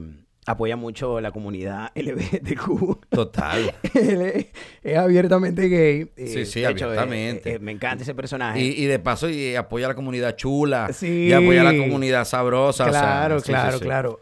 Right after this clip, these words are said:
Speaker 1: Eh, tú sabes que, como la gente sabe, los que nos conocen,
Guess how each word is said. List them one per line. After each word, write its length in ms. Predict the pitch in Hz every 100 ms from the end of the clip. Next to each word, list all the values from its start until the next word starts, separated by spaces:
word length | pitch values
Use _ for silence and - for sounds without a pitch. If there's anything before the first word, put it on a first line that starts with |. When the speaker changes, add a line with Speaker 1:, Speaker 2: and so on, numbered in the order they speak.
| -
Speaker 1:
Eh, 180 | 160 143
tú 80 | 165
sabes 200 | 202 208
que, 260 | 185 165 - _ _ _
como 220 | 139 147
la 100 | 135
gente 300 | 151 185 208
sabe, 480 | - 135 123 127 147
los 120 | 123
que 120 | 113
nos 100 | 101
conocen, 580 | 95 107 135 127 139 143